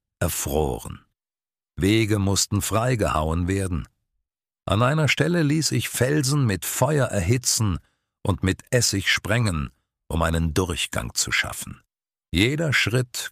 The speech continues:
kostete Kraft, jeder Tag Männer.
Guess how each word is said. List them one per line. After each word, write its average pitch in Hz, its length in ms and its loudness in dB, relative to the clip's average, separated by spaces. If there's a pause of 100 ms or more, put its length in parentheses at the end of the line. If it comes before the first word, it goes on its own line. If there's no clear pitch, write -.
kostete 110 520 0
Kraft, - 680 -6 (460)
jeder 87 400 0
Tag - 380 -2
Männer. 76 460 -4